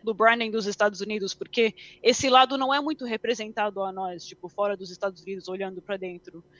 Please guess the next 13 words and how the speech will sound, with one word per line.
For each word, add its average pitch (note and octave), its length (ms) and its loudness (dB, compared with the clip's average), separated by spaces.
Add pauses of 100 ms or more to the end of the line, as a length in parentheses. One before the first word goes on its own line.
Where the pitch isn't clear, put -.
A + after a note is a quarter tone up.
(180)
Eu G#3+ 140 0
penso, A#3 760 -4
eu, G#3 460 2
eu G#3+ 160 4
olho A3+ 220 6
pros A3 160 2
Estados G#3+ 240 -2
Unidos G#3+ 200 -8
como G#3+ 240 -6
um, G#3 160 -6 (520)
um A3 120 -6
país G#3+ 300 4
muito A3 400 -4